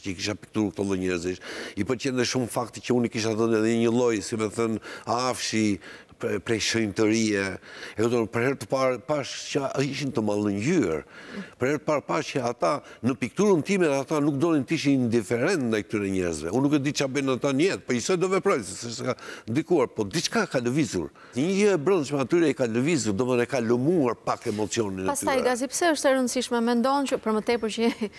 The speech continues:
Speaker 2: <laughs> jemi në këtë periudhën e Krishtlindjeve ku njerëzit një herë në vit, si të thuash, sensibilizohen dhe ndërgjegjësohen që duhet ta demonstrojnë ndjeshmërinë e tyre me më të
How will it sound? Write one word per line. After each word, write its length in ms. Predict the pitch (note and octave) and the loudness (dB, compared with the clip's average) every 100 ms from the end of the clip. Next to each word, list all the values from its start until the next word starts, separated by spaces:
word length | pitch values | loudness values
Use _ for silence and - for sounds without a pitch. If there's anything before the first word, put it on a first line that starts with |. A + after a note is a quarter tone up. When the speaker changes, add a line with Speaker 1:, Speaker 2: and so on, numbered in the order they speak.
| - | -20
Speaker 2:
<laughs> 480 | - - - - G#3 | -20 -20 -20 -4 0
jemi 240 | A3 A3 | 2 2
në 140 | G#3+ G#3 | 2 0
këtë 120 | G#3 | 0
periudhën 520 | G#3 G#3 A3+ A3 G#3+ | 2 2 2 0 0
e 80 | G3+ G3 | 0 -2
Krishtlindjeve 760 | F#3+ G3 - A3+ A#3+ A3 G3 G3 | -4 -8 -2 0 2 2 0 -2
ku 180 | - F#3 F#3 F3+ F3 E3+ E3 | -2 -2 -2 -2 -4 -6 -6
njerëzit 800 | F#3+ G#3 G#3+ F#3+ G3 G3 - - - - - - | -4 0 0 0 -2 -2 -10 -14 -20 -20 -20 -6
një 200 | G3 G#3+ | 2 2
herë 280 | A3 A#3+ A#3+ | 4 2 2
në 100 | A3+ | 2
vit, 280 | G3+ A#3 - - | 2 0 -4 -14
si 180 | - - | -12 -8
të 120 | G3+ F#3+ | -4 -4
thuash, 320 | - - F3+ | -2 -2 0
sensibilizohen 920 | - G#3+ - G3 F#3+ F#3 E3+ G#3 G#3 G3 | 0 0 0 0 2 2 2 2 2 0
dhe 60 | |
ndërgjegjësohen 720 | F#3 F#3 F3 F3+ - G3 F#3 F3 | 0 0 2 0 0 -2 -2 -2
që 140 | F#3 D3+ | -4 -4
duhet 400 | E3 D4 C4+ G3+ - | 0 2 2 0 -2
ta 180 | G#3+ | -2
demonstrojnë 1200 | F#3 D#3+ G#3 F#3+ F#3+ F#3 F3 - A3 G#3 F3 E3 D#3+ - - - - - - - | 0 0 0 0 -2 -4 -6 -2 2 4 2 0 -8 -16 -20 -20 -20 -20 -20 -12
ndjeshmërinë 840 | - G3 G#3 G3+ G#3 F#3+ A3+ B3 | -2 2 2 2 0 0 2 2
e 80 | A#3+ | 0
tyre 340 | A#3+ A#3+ A3+ A#3+ B3+ - _ _ _ _ _ _ _ _ _ _ _ _ _ _ | 2 2 4 2 -2 -8 _ _ _ _ _ _ _ _ _ _ _ _ _ _
me 400 | - F#3 G3 G3 | -8 -2 0 0
më 200 | G3+ A#3 | 0 -2
të 120 | A3 | 0